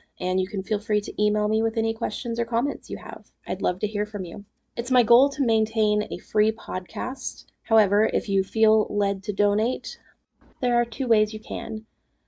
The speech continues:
The first way is through PayPal by sending it to my email address, and I will get a hundred percent of those proceeds to put toward making future episodes.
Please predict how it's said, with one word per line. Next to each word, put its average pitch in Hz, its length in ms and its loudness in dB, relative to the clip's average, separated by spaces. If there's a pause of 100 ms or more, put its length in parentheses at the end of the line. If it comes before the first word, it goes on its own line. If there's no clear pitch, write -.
(380)
The 220 80 -6
first 247 340 0
way 285 380 0 (220)
is 214 120 -6
through 233 180 -2
PayPal 190 680 -6 (380)
by 170 400 -4 (300)
sending 190 340 0
it 185 120 -4
to - 100 -10
my 180 140 -4
email 170 360 -4
address, 156 580 -8
and 170 120 -4
I 170 100 -2
will 170 80 -6
get 165 140 -4
a 165 60 -6
hundred 208 220 -6
percent 202 360 -6
of 196 80 -8
those 185 160 -2
proceeds 196 580 -4
to - 140 -20
put - 260 -8
toward 185 260 -6
making 180 360 -8
future - 360 -8
episodes. - 760 -10